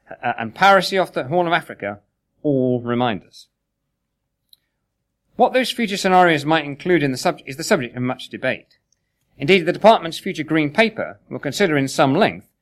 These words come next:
the character of future conflict. This is vital analysis and needs careful thought and review,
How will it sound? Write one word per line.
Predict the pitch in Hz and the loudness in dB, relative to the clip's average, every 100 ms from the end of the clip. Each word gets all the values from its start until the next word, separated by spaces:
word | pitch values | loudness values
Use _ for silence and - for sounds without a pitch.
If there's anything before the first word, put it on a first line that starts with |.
| _ | _
the | - | -16
character | - 147 131 - | 0 0 0 -6
of | 147 | -8
future | 127 117 | -8 -12
conflict. | 127 165 - - _ _ _ _ _ _ _ _ _ | -6 -6 -6 -16 _ _ _ _ _ _ _ _ _
This | 208 | -8
is | 214 196 | -8 -10
vital | 131 180 175 170 | 2 4 4 0
analysis | 143 147 123 - - - _ _ _ _ _ - | 0 0 -2 -10 -20 -20 _ _ _ _ _ -6
and | 131 | 0
needs | 165 190 | 0 0
careful | - - 196 196 190 | -4 -2 -2 -2 -10
thought | - 160 - | -4 -4 -4
and | 123 120 | -8 -8
review, | 120 135 110 - | -6 -4 -6 -8